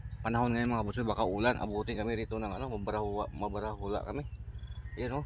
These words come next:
maputik talaga yan. Ayan, oh. Oh. Ah, mabuti dito ako, linipat ko dito. Dito ko sa gilid. Ayan, oh. Yan. Mga kabutsoy.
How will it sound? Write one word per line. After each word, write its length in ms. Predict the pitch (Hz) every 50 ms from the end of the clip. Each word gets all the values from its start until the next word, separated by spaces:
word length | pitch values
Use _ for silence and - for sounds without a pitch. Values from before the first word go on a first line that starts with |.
| -
maputik 480 | - 110 104 - 127 123 127 - 139 -
talaga 240 | - 127 131 135 139
yan. 240 | 147 165 156 139 104 - - - - - - - -
Ayan, 160 | 120 127 127
oh. 80 | 131 - - - - - - - - - - - - - - - -
Oh. 200 | - 107 110 107 - - - - - - - - - - - - - - - 932 932 932 906 880 880 880 - - - - - - 807 807 - - - - - - - - - - - - - - - - - - - - - - - - - - - - - -
Ah, 160 | - 67 76 101
mabuti 320 | 117 117 123 131 147 135
dito 240 | 123 127 - 135 135
ako, 160 | 117 143 135
linipat 320 | 123 123 131 120 127 123
ko 80 | 123 131
dito. 320 | 120 120 117 110 127 127 - - - - - - - - - - - - - - - -
Dito 160 | - - - 117
ko 80 | 117
sa 160 | 110 117 113
gilid. 240 | 110 110 107 113 117 104 - - - 117 110 - - - - -
Ayan, 160 | 110 107 101 98
oh. 80 | - - - - - - - - - - - - - - - - - - - - -
Yan. 260 | 113 113 107 101 95 101 - - - - - - - - - - - - -
Mga 80 | 87 85
kabutsoy. 420 | 95 101 98 - - 123 120 104